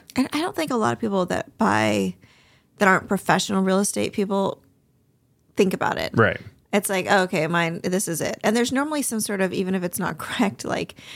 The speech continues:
Speaker 1: some sort of marker. "Oh, my property," the
Speaker 2: Mm-hmm.
Speaker 1: seller's like, "It, it goes to that tree,
Speaker 2: Yeah.
Speaker 1: to that tree." You
Speaker 2: Yeah,
Speaker 1: know?
Speaker 2: and if it's been surveyed at some point, you can generally find a stake in the ground.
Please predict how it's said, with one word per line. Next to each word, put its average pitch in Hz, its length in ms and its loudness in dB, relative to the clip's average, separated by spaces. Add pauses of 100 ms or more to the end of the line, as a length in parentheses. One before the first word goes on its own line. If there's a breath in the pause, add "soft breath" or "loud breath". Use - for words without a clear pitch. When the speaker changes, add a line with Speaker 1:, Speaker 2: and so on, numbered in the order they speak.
(280 loud breath)
Speaker 1:
some 226 220 -2
sort 196 220 -2
of 180 100 -4
marker. 170 380 2
"Oh, 180 140 4
my 202 180 4
property," 202 800 0
the - 80 2
Speaker 2:
Mm-hmm. 139 100 8
Speaker 1:
seller's 131 280 2
like, 180 180 -4
"It, 196 240 -4
it 202 120 0
goes 226 400 0
to 185 560 2
that 196 260 0
tree, 226 420 0 (160)
Speaker 2:
Yeah. 113 320 6 (220)
Speaker 1:
to 220 100 -10
that 190 240 0
tree." 156 380 -8 (720 soft breath)
You 247 100 2
Speaker 2:
Yeah, 165 140 6
Speaker 1:
know? 98 80 -2
Speaker 2:
and 139 260 6
if 139 180 6
it's 143 140 4
been 131 260 6
surveyed 127 460 6
at 104 60 2
some 113 180 4
point, 110 360 4
you 107 100 4
can 107 100 4
generally 104 320 4
find 101 260 2
a 101 40 0
stake 104 320 0
in 107 80 0
the 107 40 2
ground. 101 380 2